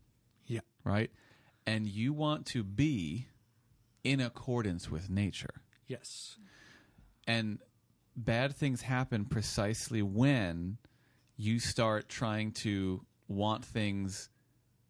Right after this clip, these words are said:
Speaker 2: as other than as they are.
Speaker 1: Yes. And this is the, the, we were talking about the deterministic, right?
Speaker 2: Mm.
Speaker 1: Um, maybe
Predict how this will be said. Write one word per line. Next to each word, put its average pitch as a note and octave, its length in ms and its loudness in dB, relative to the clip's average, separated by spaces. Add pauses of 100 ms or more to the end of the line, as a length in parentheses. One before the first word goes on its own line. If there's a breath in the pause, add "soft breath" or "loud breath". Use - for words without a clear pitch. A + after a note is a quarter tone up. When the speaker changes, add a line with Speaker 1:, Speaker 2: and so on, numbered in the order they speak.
(320)
Speaker 2:
as G2+ 260 0 (100)
other A2+ 280 2
than G2+ 200 0
as F#2+ 220 -2
they F2+ 160 -2 (100)
are. D#2 400 -6 (420 loud breath)
Speaker 1:
Yes. - 520 -6 (420 loud breath)
And C#3+ 140 2
this C3 180 2
is A#2+ 180 -2
the, A2 300 0 (200)
the, G#2 260 -4 (180)
we B2+ 100 0
were A2 100 2
talking A2 240 -2
about G2+ 240 -2
the A2+ 80 0
deterministic, A2+ 840 -2
right? C#3 200 -10 (100)
Speaker 2:
Mm. - 760 -10
Speaker 1:
Um, A2+ 380 0 (200)
maybe C3+ 380 2